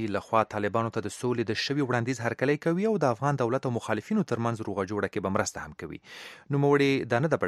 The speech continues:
ډاګه کړې چې پاکستان تر اوسه داسې کوم ګامونه اخیستي چې له مخې د طالبانو او افغان حکومت ترمنځ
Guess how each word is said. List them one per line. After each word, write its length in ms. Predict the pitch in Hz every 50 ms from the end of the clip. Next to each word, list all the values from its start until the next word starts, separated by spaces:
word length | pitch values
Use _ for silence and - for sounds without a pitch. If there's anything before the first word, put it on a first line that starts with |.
| 80
ډاګه 160 | 82 78 80 -
کړې 140 | - 82 76 -
چې 100 | - - 98
پاکستان 380 | 98 - 120 - 175 170 156 -
تر 100 | - -
اوسه 240 | 190 202 - - 101 104
داسې 260 | 117 110 - 104 - -
کوم 100 | 202 190 151
ګامونه 260 | 127 123 120 110 104 95
اخیستي 260 | - 120 - - 120
چې 180 | - - 107 101
له 80 | 104 110
مخې 160 | - - 113 101 101
د 60 | - -
طالبانو 480 | 90 87 85 85 113 117 117 110 101
او 80 | 95 92
افغان 260 | 85 80 98 107 101 98
حکومت 360 | 90 - - 90 117 156 - -
ترمنځ 240 | 151 139 139 139 135